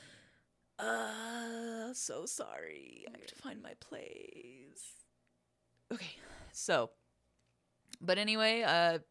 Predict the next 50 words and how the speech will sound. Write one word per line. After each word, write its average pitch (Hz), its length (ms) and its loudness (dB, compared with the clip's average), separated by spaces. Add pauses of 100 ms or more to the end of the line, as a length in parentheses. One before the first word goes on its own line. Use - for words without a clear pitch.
(280)
Ali 190 260 8
doesn't 202 260 2
give 202 120 2
a 196 40 -6
fuck 196 260 0
if 196 80 -10
George 185 240 2
Foreman 190 300 0
has 185 260 -2
the, 175 260 2 (380)
the 170 60 -6
title 202 360 8
or 202 80 4
not, 247 240 6
'cause 180 200 -2
he 208 120 -4
feels 196 260 0
like 190 140 2
he's 208 200 -2
gonna 196 160 0
get 196 120 4
it - 80 0
from 180 140 -4
anybody 180 340 2
who's - 180 -6
got 220 220 6
it. 302 180 -2 (420)
Um, 180 400 6
but 185 160 6
before 226 320 2
he 233 160 -2
fights 208 320 0
George 190 240 2
Foreman, 214 360 0
he 214 120 -2
has 175 220 0
to 170 80 -4
fight 160 340 6
some 185 160 0
other 175 180 4
people. 180 460 0
So 226 160 2
he 196 80 -2
fights - 260 0
a 254 80 2
lesser-known 208 540 2
guy 175 240 8
named 170 240 -4
Ken 214 240 -2
Norton, 190 400 0